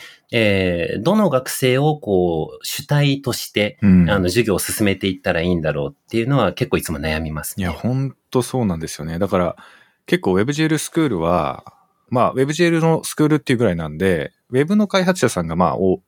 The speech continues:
Speaker 2: 多いんですよね。まあ、とはいえ、多いとは言っても中にはエイチティーエムエルとシーエスエスを普段は書いてるけども、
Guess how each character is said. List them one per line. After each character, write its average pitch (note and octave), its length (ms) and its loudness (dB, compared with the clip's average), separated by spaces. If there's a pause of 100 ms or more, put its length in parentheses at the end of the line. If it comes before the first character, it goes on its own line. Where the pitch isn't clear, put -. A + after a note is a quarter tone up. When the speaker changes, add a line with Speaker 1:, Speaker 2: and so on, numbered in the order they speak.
(140)
Speaker 2:
多 F#2+ 160 2
い D#2+ 60 -2
ん - 20 -10
で C2 100 -10
す - 80 -16
よ G2+ 120 -14
ね。 D#3 180 -8 (280)
ま B2+ 100 0
あ、 G#2+ 40 0
と - 220 -2
は F3 160 2
い F3+ 180 0
え、 D#3 340 2 (380)
多 F3 240 2
い F3+ 100 0
と G#2 80 2
は F2+ 100 4
言 F2 80 0
っ F2 40 -8
て - 120 -2
も F#2 80 2
中 C#3 240 2
に B2+ 120 0
は A#2+ 180 2
エ G#2+ 60 4
イ A2+ 40 2
チ - 140 -10
テ B2+ 100 0
ィ B2+ 40 4
ー - 40 2
エ - 20 -2
ム B2+ 100 -2
エ B2+ 80 4
ル A2+ 100 -2
と G#2 100 0
シ - 160 0
ー - 40 6
エ - 20 0
ス A#2 140 0
エ A2+ 40 4
ス F#2+ 120 0
を F2+ 40 4
普 F#2+ 100 -2
段 F#2+ 160 2
は F2 160 -4
書 G#2+ 140 -2
い A2+ 140 -4
て G#2+ 120 0
る G#2 140 -2
け G#2+ 140 -2
ど A#2 120 -6
も、 F#3 380 0